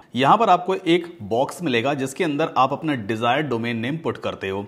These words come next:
आपको जो भी डोमेन नेम समझ में आ रहा है आपकी वेबसाइट के लिए, आपके ब्लॉग के लिए, उसको आप यहाँ पे टाइप करोगे। जैसे मान लो आपको एक ब्लॉग स्टार्ट करना है कार्स के लिए, तो आप ऐसा कुछ डोमेन नेम सर्च कर सकते हो,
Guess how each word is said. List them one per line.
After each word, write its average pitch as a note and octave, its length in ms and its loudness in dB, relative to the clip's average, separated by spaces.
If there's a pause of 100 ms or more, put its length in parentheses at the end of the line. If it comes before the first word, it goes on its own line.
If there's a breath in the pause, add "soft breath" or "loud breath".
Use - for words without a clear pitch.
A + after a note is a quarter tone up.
आपको D#3 260 8
जो F3+ 180 4
भी A3 120 0
डोमेन F3 300 2
नेम E3+ 160 -2
समझ C3+ 260 0
में C#3+ 140 -2
आ A#2 120 4
रहा G#2+ 100 0
है C3 100 0
आपकी A#2 400 0
वेबसाइट A#2+ 560 -2
के B2+ 80 -6
लिए, B2+ 100 -4
आपके A#2+ 240 -2
ब्लॉग G2 320 -4
के B2 60 -6
लिए, C3+ 260 -6 (260 loud breath)
उसको F3 300 2
आप E3 140 8
यहाँ A2 240 2
पे C#3 140 -2
टाइप G2 360 0
करोगे। F#2+ 340 -6 (300 loud breath)
जैसे F3 200 0
मान F3+ 220 4
लो F#3+ 120 0
आपको F3 200 2
एक F3 60 0
ब्लॉग C3 300 2
स्टार्ट C#3 260 0
करना C3 240 -4
है D3 60 -4
कार्स G#2+ 360 2
के G#2 120 -6
लिए, F2+ 220 -4
तो - 200 0
आप C#3 200 6
ऐसा D3 180 2
कुछ E3+ 220 -2
डोमेन D3 300 0
नेम D3+ 120 2
सर्च C3+ 280 -2
कर C#3+ 140 -2
सकते B2 320 -4
हो, D#3 160 -2